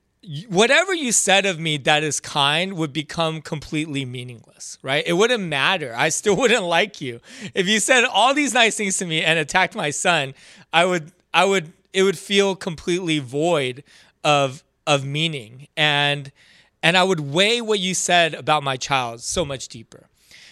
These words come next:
Again, not, not anything new. Any parent would understand it, but even if you're not a parent, <laughs> I remember in junior high, people would, like, trash each other. Someone would say a, a mean, you know, line, and then you would just say, "Your mama," right? The perfect comeback,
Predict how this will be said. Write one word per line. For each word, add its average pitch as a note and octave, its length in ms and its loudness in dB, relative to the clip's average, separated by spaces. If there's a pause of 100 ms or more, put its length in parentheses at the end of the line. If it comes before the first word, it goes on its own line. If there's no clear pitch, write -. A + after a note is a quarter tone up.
(140)
Again, G3+ 440 4
not, C4 300 2 (360)
not A3 280 2
anything G#3 440 -2
new. C3+ 340 -8
Any F3+ 200 -6
parent F3+ 500 -4
would D#3+ 140 0
understand D#3 600 0
it, D#3 220 -4
but E3 140 -2
even D4+ 220 -4
if B3+ 120 -2
you're F3+ 120 2
not D#3+ 220 4
a D#3+ 40 0
parent, C#3 300 -4 (160)
<laughs> - 140 -20
I G#3 60 6
remember C#4+ 300 4
in G#3 140 4
junior F3 280 2
high, D3+ 420 4 (320)
people D#3+ 320 -2
would, D3 160 2
like, C3 240 -2
trash C3 360 0
each C3+ 160 -8
other. C3+ 420 -2 (280)
Someone E3+ 260 2
would E3 140 0
say D#3+ 200 2 (120)
a, C3+ 100 -6 (160)
a C#3+ 100 0
mean, D3+ 460 -2 (300)
you D#3 160 -2
know, B2+ 180 0
line, D3+ 540 0
and C#3 160 -8
then C#3 160 -4
you D3+ 80 -2
would D3 100 -6
just C#3+ 160 -6
say, D#3+ 100 0
"Your C#3 200 -2
mama," C3 500 -4
right? C#3 240 0
The D3+ 100 -6
perfect F#3 520 -4
comeback, B2+ 600 -6